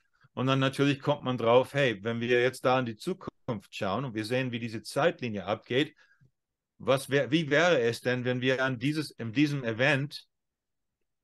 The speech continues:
eingreifen?“ Weil wir wissen ja, mit unseren computer log-, log-, geloggten Keywords, dass in zwanzig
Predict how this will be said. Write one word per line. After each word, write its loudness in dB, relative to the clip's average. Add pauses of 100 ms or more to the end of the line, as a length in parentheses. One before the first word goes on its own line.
(300)
eingreifen?“ -4 (1800)
Weil 4
wir 4
wissen 2
ja, 0 (340)
mit -6
unseren -2
computer 2
log-, -4 (180)
log-, -2
geloggten 0
Keywords, 0
dass 0 (420)
in -4
zwanzig -2